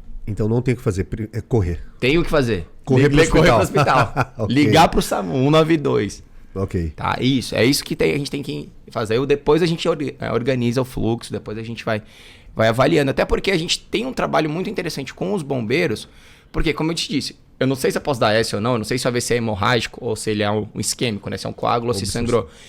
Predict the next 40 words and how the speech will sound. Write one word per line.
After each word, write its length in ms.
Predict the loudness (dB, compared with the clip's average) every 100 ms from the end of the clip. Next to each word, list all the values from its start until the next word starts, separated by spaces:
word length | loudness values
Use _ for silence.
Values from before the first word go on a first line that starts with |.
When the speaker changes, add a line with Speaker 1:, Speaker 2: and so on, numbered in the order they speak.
| -14 -2
Speaker 2:
Eu 100 | 0
só 120 | 0
vou 100 | 0
saber 240 | 0 0 2
isso 380 | 2 -2 -6 -12 _ -2
onde 240 | 0 -2
tem 160 | -6 -6
um 80 | -4
tomógrafo, 560 | -2 0 0 -2 -8
depois 240 | -8 -4 -4
de 60 |
fazer 140 | -4 -6
uma 100 | -8
tomografia. 640 | -8 -4 -6 -2 -4 -4 -8 -20 -18 -12 -6
Então 200 | -2 2
não 80 |
adianta 440 | 2 2 0 2 0
o 60 |
bombeiro 420 | 2 0 2 -2 -2
pegar, 520 | -4 -2 0 2 2
ou, 280 | 2 -2 -6 -10
ou, 380 | -2 2 2 0 -2 -2
é, 300 | -4 -6 -8 -12 -18 -16 -8
o 60 |
samu 300 | -4 0 0
pegar 320 | -2 0 0
esse 120 | 0 -2
paciente, 680 | -6 -6 -4 -4 -4 -6
ou 140 | -6 -6
qualquer 280 | -6 -4
resgate 420 | -4 -2 -2 -2 -2
pegar 220 | -2 -2
esse 100 | -2
paciente 320 | -6 -6 -6
e 40 |
levar 240 | -2 0 0
pro 100 | -2
hospital 300 | -4 -6 -6
mais 180 | -6 -8
próximo. 460 | -4 -4 -4 -10